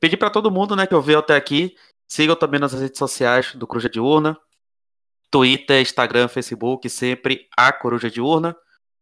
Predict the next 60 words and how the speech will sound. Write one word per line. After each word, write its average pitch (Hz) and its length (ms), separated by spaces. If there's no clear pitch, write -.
A - 60
gente - 140
tá 123 200
no 127 100
YouTube 113 380
também, 110 260
esse 131 140
episódio - 340
vão 113 100
estar 107 160
disponíveis 107 500
no 110 140
YouTube. 135 520
Mas 117 400
em 131 100
breve 123 260
a - 20
gente 139 180
vai 131 120
lançar 127 280
um 120 160
vídeo 117 280
também 113 280
explicando 123 540
como 120 180
é 120 80
que 139 400
vocês 123 300
podem 120 280
ouvir 110 460
no 104 100
agregador 110 440
de 110 80
podcast 107 480
no 107 60
celular, 104 460
que - 100
eu 113 40
acho - 160
que 127 100
é 117 40
mais, 117 720
que - 60
eu 101 40
acho 98 100
que - 80
é - 20
mais 113 140
tranquilo 113 360
de 120 120
ouvir. 92 320
No 139 120
mais 151 240
é 185 80
isso. 120 340
Sempre - 260
satisfação 135 400
estar 131 120
contigo, 139 300
Christian. 92 360